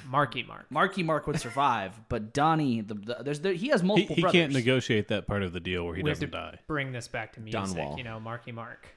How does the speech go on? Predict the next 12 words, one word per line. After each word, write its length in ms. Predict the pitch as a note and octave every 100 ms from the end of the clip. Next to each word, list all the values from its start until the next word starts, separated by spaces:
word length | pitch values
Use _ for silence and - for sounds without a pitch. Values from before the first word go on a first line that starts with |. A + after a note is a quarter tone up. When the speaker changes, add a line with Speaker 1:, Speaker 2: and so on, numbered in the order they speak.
| _ - _
Speaker 2:
Robert 400 | B2+ C3+ C#3+ D3
Wahlberg 540 | C3+ C#3 C3+ C#3+ C#3 C3
and 160 | A2
Paul 380 | - C3+ C3 C3
Wahlberg 540 | G#2 G2 G2 F#2 E2 F2+
are 140 | F2+
also 320 | F2 G2+ A#2+
his 180 | G2+ F#2+
brothers. 500 | - D2+ D#2 D2 - -
Speaker 3:
It's 280 | C3+ D3+ -
too 160 | - C#3+
many. 260 | A2 E2+